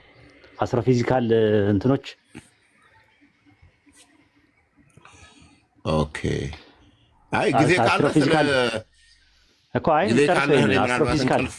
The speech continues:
Speaker 2: እንደ፣ እሺ።
Speaker 1: አይ አስትሮፊዚካል እንትኖች ቼክ ስላላደረጉት ተአምር መባሉ ታዲያ ምኑ ላይ ነው ራሱ? አሁን ለምሳሌ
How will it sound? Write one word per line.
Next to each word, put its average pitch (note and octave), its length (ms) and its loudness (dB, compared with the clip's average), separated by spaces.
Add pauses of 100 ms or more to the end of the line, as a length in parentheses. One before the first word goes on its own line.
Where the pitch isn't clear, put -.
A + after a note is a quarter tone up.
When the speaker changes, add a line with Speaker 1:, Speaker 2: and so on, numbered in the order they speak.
(120)
Speaker 2:
እንደ፣ - 180 -4 (520)
እሺ። F2 220 -2 (440)
Speaker 1:
አይ A2+ 180 2
አስትሮፊዚካል C#3 800 0 (1000)
እንትኖች A#2 420 0 (920)
ቼክ - 220 0 (140)
ስላላደረጉት C3 680 0 (680)
ተአምር D#3 340 2
መባሉ D3+ 360 2
ታዲያ A#2 240 0
ምኑ G#2+ 220 0
ላይ F#2 160 -2
ነው F2 140 -4
ራሱ? F2+ 240 -4
አሁን G#2+ 200 0
ለምሳሌ A#2 300 0